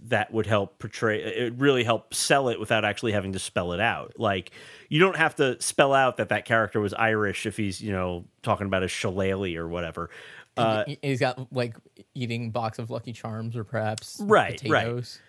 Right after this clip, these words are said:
Speaker 1: Um, but as, as, as we move forward in history, our, our storytelling tools get much more powerful, right? With video games being one of the most powerful storytelling mediums we've ever, as, as humanity,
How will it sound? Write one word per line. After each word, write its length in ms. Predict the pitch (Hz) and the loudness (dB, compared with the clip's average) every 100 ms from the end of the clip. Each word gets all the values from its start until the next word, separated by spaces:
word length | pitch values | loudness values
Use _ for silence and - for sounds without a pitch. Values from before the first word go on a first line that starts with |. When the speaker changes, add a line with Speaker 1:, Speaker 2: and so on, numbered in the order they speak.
| _ _ - | _ _ -2
Speaker 1:
Um, 320 | 139 135 135 | 0 0 -6
but 200 | 143 185 - | -6 -4 0
as, 420 | 208 262 226 - _ 156 | 2 2 -2 -10 _ 0
as, 300 | 185 185 - - | 2 0 -8 -4
as 220 | 160 160 | -2 0
we 80 | 165 | 0
move 200 | 151 139 | 0 -2
forward 380 | - 175 170 127 | -2 0 0 -2
in 80 | |
history, 500 | 120 180 - 135 113 107 | -4 -4 -2 0 0 0
our, 320 | 120 117 107 | 0 0 -4
our 140 | - 110 | -4 -4
storytelling 800 | - - 254 339 - 123 113 107 | -4 -4 -2 0 0 0 0 -2
tools 420 | 123 107 101 95 | -2 0 -2 -2
get 260 | 120 - | -2 -2
much 600 | 123 131 143 160 165 - | -2 -4 -4 -2 -2 -2
more 420 | 156 127 117 110 123 _ _ _ _ _ | -2 0 0 0 -6 _ _ _ _ _
powerful, 520 | - 262 131 - - - | 0 2 2 -2 -12 -2
right? 260 | 117 127 - - - | 2 2 0 -10 -6
With 220 | - 151 - | 2 2 2
video 340 | 143 214 247 | 0 2 2
games 280 | 160 139 120 | 2 2 0
being 320 | 120 147 139 | 2 2 2
one 140 | 135 147 | 2 0
of 120 | 123 | 0
the 120 | 143 | 0
most 380 | 139 139 139 - | 2 2 2 -4
powerful 480 | - 135 151 165 196 | -6 -2 0 -2 -4
storytelling 720 | - - 202 170 131 123 120 | -4 0 0 2 0 0 0
mediums 560 | 113 107 104 101 101 - _ _ | 0 0 0 -2 -6 -10 _ _
we've 220 | 127 123 - - | -2 -2 0 0
ever, 400 | 131 135 131 - | 2 2 0 0
as, 280 | 131 123 - | -2 -2 -2
as 160 | 135 143 | -2 -2
humanity, 640 | 190 202 196 120 104 104 | 0 2 2 2 -2 -6